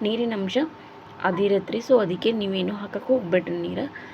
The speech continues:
ನೆಕ್ಸ್ಟ್ ನಾವೇನು ಮಾ-, ನೆಕ್ಸ್ಟ್, ಆ, ತಾಟ್ ಒಳಗೆ ಅಕ್ಕಿ ಹಿಟ್ಟನ್ನು ಹಾಕ್ಕೊಂಡು, ಆ, ಇವಾಗ ಏನು ರುಬ್ಬಿದ ಮಿಶ್ರಣ ಆಯ್ತಲ್ಲ ರೀ, so ಅದನ್ನೂ ಮಿಕ್ಸ್ ಮಾಡ್ಕೊಂಡು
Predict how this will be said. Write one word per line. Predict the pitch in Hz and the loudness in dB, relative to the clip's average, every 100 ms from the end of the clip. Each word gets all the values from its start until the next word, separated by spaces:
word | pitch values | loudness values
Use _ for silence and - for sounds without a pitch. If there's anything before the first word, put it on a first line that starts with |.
| - - 220 | -18 -2 0
ನೆಕ್ಸ್ಟ್ | 247 - | 0 0
ನಾವೇನು | 254 247 226 208 | 2 2 2 0
ಮಾ-, | 202 208 | -4 -4
ನೆಕ್ಸ್ಟ್, | 214 - - 247 | -6 -6 2 4
ಆ, | 262 254 - - - 202 214 208 202 196 175 | 4 0 -16 -16 -4 0 2 2 2 0 -2
ತಾಟ್ | - 196 202 214 | -4 -4 -4 -2
ಒಳಗೆ | 214 196 190 196 | -2 -2 -2 -4
ಅಕ್ಕಿ | 180 - | -4 -4
ಹಿಟ್ಟನ್ನು | 226 214 190 196 | -2 -2 -2 -2
ಹಾಕ್ಕೊಂಡು, | 196 190 - 175 170 202 - - - - 202 | -4 -6 -4 -2 -2 -4 -8 -16 -16 -6 -2
ಆ, | |
ಇವಾಗ | 190 190 190 208 | -2 -2 -2 -2
ಏನು | 214 202 | -4 -2
ರುಬ್ಬಿದ | 185 190 190 | -2 -2 -4
ಮಿಶ್ರಣ | 202 180 - 190 190 | -2 -4 -4 -2 -2
ಆಯ್ತಲ್ಲ | 185 175 170 | -2 -2 -2
ರೀ, | 190 | -2
so | 196 202 | -2 -2
ಅದನ್ನೂ | 190 185 208 214 226 | 0 -2 -2 -2 -2
ಮಿಕ್ಸ್ | 240 196 - 196 | -2 -4 -6 -6
ಮಾಡ್ಕೊಂಡು | 190 165 180 170 | -6 -4 -4 -4